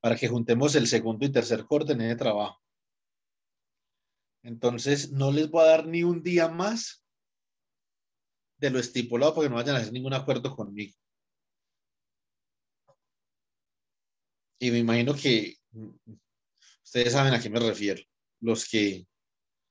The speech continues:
los que deben de saber. Entonces, em, listo.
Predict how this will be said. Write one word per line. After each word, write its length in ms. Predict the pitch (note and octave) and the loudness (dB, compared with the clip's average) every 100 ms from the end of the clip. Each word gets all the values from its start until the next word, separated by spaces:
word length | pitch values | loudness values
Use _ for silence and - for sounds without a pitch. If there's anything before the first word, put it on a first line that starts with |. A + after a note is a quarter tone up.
| _ - | _ -8
los 180 | A2 - | -8 -2
que 100 | A2 | 0
deben 180 | A2+ A#2+ | 2 2
de 100 | G#2+ | 4
saber. 320 | G2+ F#2+ - - _ _ _ _ _ _ _ _ | 4 2 -2 -12 _ _ _ _ _ _ _ _
Entonces, 840 | B2+ C3 D3 D3 C#3+ F#3 F3+ - _ _ _ _ _ _ _ _ _ - _ _ _ _ _ _ _ _ _ - _ _ _ - _ - | -8 -2 0 0 2 0 0 -6 _ _ _ _ _ _ _ _ _ -20 _ _ _ _ _ _ _ _ _ -20 _ _ _ -20 _ -2
em, 680 | D3 D3+ D3+ D3 D3 C#3+ C#3+ _ _ _ _ _ _ _ _ _ _ _ _ _ _ _ _ _ _ _ | 4 6 6 4 0 -4 -8 _ _ _ _ _ _ _ _ _ _ _ _ _ _ _ _ _ _ _
listo. 680 | C3+ C3+ A#2+ - - F2+ | -6 -4 -4 -6 -12 -18